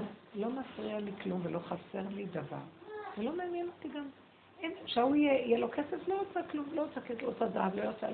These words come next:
לא רוצה כבוד, לא רוצה, לא רוצה כלום, רוצה... את יכולה לשבת בשקט הזה,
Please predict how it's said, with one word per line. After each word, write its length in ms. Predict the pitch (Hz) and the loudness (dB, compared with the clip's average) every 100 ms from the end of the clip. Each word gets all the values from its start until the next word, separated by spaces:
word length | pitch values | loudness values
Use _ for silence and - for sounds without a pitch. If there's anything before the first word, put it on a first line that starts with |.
| - | -4
לא 80 | 247 | -2
רוצה 300 | 254 - 247 - - | -4 -4 -4 -4 -2
כבוד, 360 | 185 196 220 202 | 0 4 4 4
לא 80 | 226 | 4
רוצה, 340 | 233 - - - - - - - - | 4 2 0 0 -4 -18 -20 -20 -6
לא 80 | 262 | -2
רוצה 260 | 320 330 277 | 0 0 -2
כלום, 320 | - 247 220 | -2 -4 -2
רוצה... 280 | 190 - 247 - - - - 277 247 208 - - | -4 -4 -6 -6 -12 -8 -6 -6 -6 -10 -12 -10
את 120 | 180 | -8
יכולה 280 | 220 208 226 | -6 -2 0
לשבת 400 | 320 330 262 294 | 0 2 0 0
בשקט 520 | 220 208 262 254 285 | 0 0 0 0 -4
הזה, 260 | 262 262 262 | -4 -2 -4